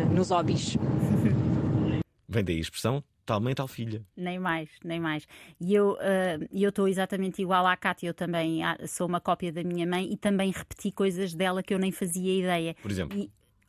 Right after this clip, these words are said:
Speaker 3: olha, vou-te dar um, ta-, tantos. To-, toda a minha vida é igual à dela.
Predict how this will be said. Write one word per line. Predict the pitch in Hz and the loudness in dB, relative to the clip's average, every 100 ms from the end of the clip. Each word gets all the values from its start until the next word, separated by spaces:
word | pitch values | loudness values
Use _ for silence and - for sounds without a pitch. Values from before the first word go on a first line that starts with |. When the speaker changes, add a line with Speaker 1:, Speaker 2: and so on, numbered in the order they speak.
| _ | _
Speaker 3:
olha, | 196 175 151 | -2 0 -2
vou-te | 156 180 | -4 -2
dar | 196 196 | 0 0
um, | 190 208 - 180 - | 0 -4 -4 -4 -2
ta-, | 208 - | -2 0
tantos. | 190 151 - - - | -2 -2 -8 -12 -4
To-, | 220 | 0
toda | 233 226 | 2 2
a | 220 | 2
minha | 202 | 0
vida | 185 196 196 | 0 0 0
é | |
igual | 190 190 | 2 4
à | 190 | 4
dela. | 180 165 | 2 0